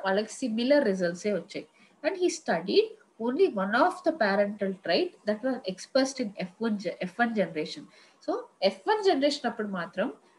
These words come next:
ఆ రెండిట్లో ఏదో ఒకటే express అవుద్ది అని కనుక్కున్నాడు,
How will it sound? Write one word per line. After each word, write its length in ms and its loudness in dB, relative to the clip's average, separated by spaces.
ఆ 120 4
రెండిట్లో 540 2
ఏదో 180 4
ఒకటే 320 2
express 440 2
అవుద్ది 300 0
అని 140 0
కనుక్కున్నాడు, 680 -6